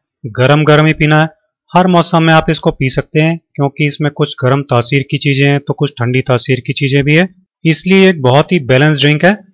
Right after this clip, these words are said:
वात पित्त कफ की हर प्रॉब्लम को भी ठीक करेगी और जिस मेन काम के लिए इसको बनाया है, हाथ पैरों का सुन्नपन खत्म करेगा, दबी हुई नसें खोल देगा, कमर दर्द घुटनों का दर्द ठीक कर देगा,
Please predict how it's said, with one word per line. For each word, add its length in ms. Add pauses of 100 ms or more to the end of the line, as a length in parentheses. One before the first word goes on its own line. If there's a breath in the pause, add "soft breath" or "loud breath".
(160)
वात 380
पित्त 380
कफ 140
की 140
हर 240
प्रॉब्लम 380
को 120
भी 120
ठीक 220
करेगी 360 (380)
और 160
जिस 280
मेन 260 (120)
काम 240
के 120
लिए 120
इसको 200
बनाया 280
है, 100 (320)
हाथ 200
पैरों 300
का 160
सुन्नपन 520
खत्म 240
करेगा, 360 (280)
दबी 360
हुई 180
नसें 340
खोल 220
देगा, 220 (360)
कमर 260
दर्द 280
घुटनों 360
का 160
दर्द 260
ठीक 200
कर 140
देगा, 240